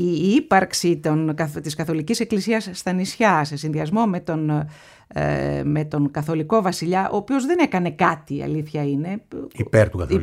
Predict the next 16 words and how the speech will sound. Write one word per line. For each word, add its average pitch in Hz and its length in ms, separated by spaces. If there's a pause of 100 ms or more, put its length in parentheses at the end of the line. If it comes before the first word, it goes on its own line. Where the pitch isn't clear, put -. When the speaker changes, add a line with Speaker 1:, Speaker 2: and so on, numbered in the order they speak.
(140)
Speaker 1:
Υπέρ 180 120
του 175 80
καθολικισμού, 156 680
Speaker 2:
Ναι, 208 60 (100)
Speaker 1:
όχι. 156 100
Speaker 2:
δεν 92 180
έκανε. 147 340
Speaker 1:
Αλλά 285 200
αυτό - 260
ήταν 494 140 (300)
μια 494 160
απειλή, 349 320
Speaker 2:
Φόβος. - 160
Speaker 1:
όπως - 260
ένας 220 220
φόβος. 147 460